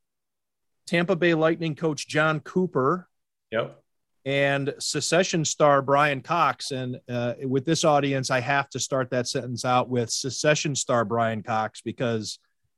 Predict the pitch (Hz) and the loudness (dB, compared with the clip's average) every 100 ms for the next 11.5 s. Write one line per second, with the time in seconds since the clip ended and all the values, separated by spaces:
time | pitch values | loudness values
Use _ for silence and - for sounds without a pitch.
0 | _ _ _ _ _ _ _ 139 143 143 | _ _ _ _ _ _ _ 4 4 4
1 | 156 139 135 147 131 123 113 - 113 110 | 6 6 4 2 2 0 -4 -6 -8 -8
2 | 101 123 127 147 127 113 147 147 139 117 | -10 -8 -2 0 -2 -2 2 4 4 2
3 | 147 139 117 98 85 _ _ _ _ _ | 0 0 -6 -10 -14 _ _ _ _ _
4 | _ _ _ _ _ _ _ - 160 151 | _ _ _ _ _ _ _ 0 2 2
5 | 123 _ 156 151 143 165 190 196 175 170 | -2 _ 2 2 4 2 2 2 2 0
6 | 165 147 - 175 165 143 - 135 123 127 | -2 -4 -4 -2 2 2 2 -2 -2 -2
7 | 127 120 131 120 113 - - - 123 127 | -2 -4 -2 -2 -2 -6 -8 -8 -6 -4
8 | 123 139 139 147 151 143 143 139 139 135 | -2 -2 2 4 4 2 2 2 0 -4
9 | 131 127 123 117 131 131 139 151 147 143 | -6 -8 -8 -6 -4 0 2 4 4 4
10 | 135 135 104 85 - - _ 156 143 151 | 4 0 -2 -8 -14 -18 _ 0 6 6
11 | 151 123 - 80 | 4 -2 -6 -10